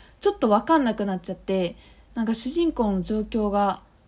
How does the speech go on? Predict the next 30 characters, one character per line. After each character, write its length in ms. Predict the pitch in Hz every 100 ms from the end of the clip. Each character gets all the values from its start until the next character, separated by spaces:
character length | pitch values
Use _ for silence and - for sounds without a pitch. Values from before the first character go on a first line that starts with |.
| _ - - - - - - -
つ 120 | - -
か 100 | 370
め 80 |
な 80 | 285
く 80 | 214
な 60 | 180
っ 20 |
ち 100 | 170
ゃ 20 |
い 20 |
ま 100 | 180
し 60 | 190
た 80 | 233
ね。 60 |
女 160 | 208 202
の 80 | 196
人 160 | -
の 60 | 196
状 180 | 180 180
況 180 | 175 185
も 140 | 180
含 200 | 185 196
め 60 | 185
て、 120 | 180
最 240 | - 294
後 100 | 247
ま 120 | 208 185
で 120 | 185
見 100 | 180
て。 240 | - -